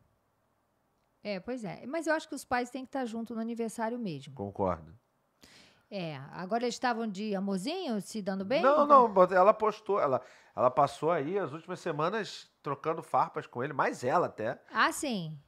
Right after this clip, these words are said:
Speaker 1: sim. Não, aí eu soube que a guarda ficou pra ela, obviamente que era isso que tinha que acontecer mesmo, porque a Luana é uma mãe leoa,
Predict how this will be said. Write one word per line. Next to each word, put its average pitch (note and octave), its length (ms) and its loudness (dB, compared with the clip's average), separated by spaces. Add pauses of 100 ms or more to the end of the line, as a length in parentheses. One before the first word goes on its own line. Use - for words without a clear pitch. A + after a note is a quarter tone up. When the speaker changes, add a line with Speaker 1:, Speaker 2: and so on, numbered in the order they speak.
(100)
Speaker 1:
sim. F#3+ 240 -10
Não, F#3 220 -4
aí G#3+ 400 -2
eu C#4 100 0
soube B3+ 260 -4
que C4+ 80 -2
a C4 60 2
guarda A#3 380 0
ficou A3 260 -8
pra A3+ 220 -2
ela, A3+ 480 0
obviamente G#3 560 -4
que G#3+ 40 -8
era G#3 120 -6
isso G3 160 -10
que - 60 -18
tinha G#3 120 -10
que F#3+ 80 -12
acontecer F#3+ 400 -10
mesmo, A3 240 -6
porque - 140 -8
a F3+ 160 -4
Luana F3 480 -8
é F#3+ 180 -6
uma G#3 120 -4
mãe F3+ 200 -8
leoa, F3 460 -6